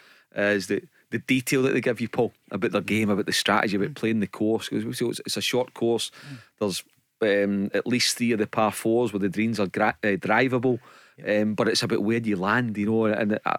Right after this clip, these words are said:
Speaker 1: I've just loved listening to the detail that goes in, uh, to,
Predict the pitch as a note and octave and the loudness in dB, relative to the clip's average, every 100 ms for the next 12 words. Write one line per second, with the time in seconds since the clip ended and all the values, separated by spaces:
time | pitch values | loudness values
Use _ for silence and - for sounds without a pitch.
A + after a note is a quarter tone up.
0 | - F#2+ C3 - A#2+ A2 A2 - F#2+ G2+ | -2 -2 -2 0 0 0 -2 -2 -2 -4
1 | F2+ B2+ B2 B2 A2+ - G2 A2 A2 G2+ | -4 -4 -2 -2 0 0 0 0 0 -2
2 | - - - - - G2+ G2+ G2 F#2+ - | -10 -20 -20 -14 -2 2 4 4 2 0